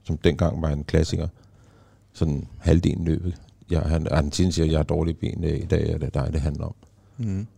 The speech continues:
Speaker 1: Og så skal man sådan ligesom, "Okay, det var meget rart at vide også." Det var holdt taktikmøde med årsagtigt. Og nogle gange har jeg grebet den, nogle gange har man ikke grebet den. Når man så ikke, ikke greb den, så var det også lidt et problem.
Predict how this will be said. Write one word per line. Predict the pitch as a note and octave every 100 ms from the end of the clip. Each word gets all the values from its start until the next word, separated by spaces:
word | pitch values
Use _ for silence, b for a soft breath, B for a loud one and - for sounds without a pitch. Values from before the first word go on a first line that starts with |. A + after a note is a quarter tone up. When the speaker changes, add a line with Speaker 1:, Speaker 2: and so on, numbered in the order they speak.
| -
Speaker 1:
Og | -
så | E2+
skal | G#2
man | F2+
sådan | - E2
ligesom, | D#2+ F2+ D2+ D#2+ - -
"Okay, | - - - - - - - - -
det | E2
var | -
meget | D2+ F#2+
rart | F#2
at | F2
vide | E2+ F#2 E2+
også." | F2 - - _ -
Det | -
var |
holdt | E2+
taktikmøde | F2 F#2 A2 F#2 A2+ F2+
med |
årsagtigt. | E2 F2+ - E2 - E2 - B B B B B B
Og | G2
nogle | A2
gange | G#2+ G#2
har |
jeg | G2+
grebet | F#2 F#2 A2+ A#2
den, | G#2
nogle | G#2+
gange | G2+
har | G2+
man | F#2
ikke | E2+ -
grebet | E2 F2 F#2+
den. | D#2
Når |
man | F2 F2
så | A2
ikke, | G#2+ - -
ikke | D#3+ -
greb | - D3 -
den, | - C3 -
så | -
var | A2
det | A2
også | G#2 -
lidt | G2+
et | E2
problem. | - - -